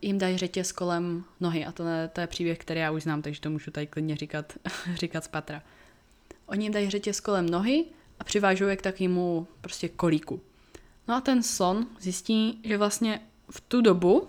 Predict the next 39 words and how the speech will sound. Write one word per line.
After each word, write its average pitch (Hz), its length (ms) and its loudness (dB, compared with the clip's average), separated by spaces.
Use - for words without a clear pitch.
kdy 185 140 -2
ještě - 220 -4
takhle 175 160 -2
malinký, 180 520 -2
na-, 220 340 -4
nemá 220 300 4
sílu 208 320 0
na 175 120 2
to, 240 260 -2
aby 190 160 -2
ten 190 180 0
řetěz 180 560 -4
prostě - 260 -8
urval 160 340 -2
nebo 165 320 -2
vyrval 165 380 -2
ten 165 180 -4
kolík 151 360 -8
nebo 165 160 -8
něco. 160 320 -10
Tak 294 120 -2
jako 294 220 6
žije 202 320 6
s - 100 -4
tím 202 260 4
v 151 60 -6
hlavě, 175 460 2
že 190 120 -4
prostě 190 440 -2
"OK, 196 180 -2
jsem 190 220 -2
tady 185 140 2
přivázaný 175 580 2
a 170 260 0
z - 80 -10
tohohle 170 220 0
se - 140 -4
už 165 260 -4
nehnu." 151 320 -2